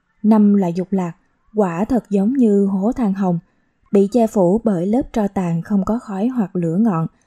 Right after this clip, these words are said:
Hố than hồng trong ngụy trang như không có lửa. Nhưng bất cứ ai đi xuống hố mà không nhận ra những dấu hiệu có lửa sẽ bị cháy bỏng nặng nề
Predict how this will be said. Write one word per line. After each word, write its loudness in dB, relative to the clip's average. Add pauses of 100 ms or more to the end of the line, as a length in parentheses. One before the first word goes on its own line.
(260)
Hố 2
than 0
hồng -2 (160)
trong 0
ngụy -2
trang -2 (320)
như 4
không -4
có -2
lửa. 0 (760)
Nhưng 4
bất -4
cứ 0
ai -2
đi -2
xuống 0
hố 2 (340)
mà 2
không 2
nhận 0
ra -2 (100)
những 0
dấu -2
hiệu 0
có -2
lửa 0 (360)
sẽ 2
bị -2
cháy -4
bỏng 0
nặng 0
nề 2